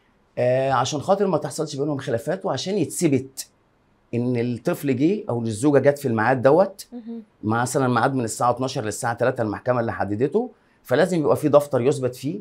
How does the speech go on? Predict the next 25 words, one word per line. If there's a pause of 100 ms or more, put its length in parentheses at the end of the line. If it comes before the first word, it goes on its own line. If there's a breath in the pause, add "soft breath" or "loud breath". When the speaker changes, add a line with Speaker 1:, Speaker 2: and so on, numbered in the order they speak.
(120)
Speaker 1:
ان
الزوجه
جت
في
الميعاد
دوت
او
ما
جاتش، (380)
الزوج
جه
في
الميعاد
ولا
ما
جاش.
ما
هو
في
بعض
الاحيان
الزوجه
برضو
بتاخد
الاطفال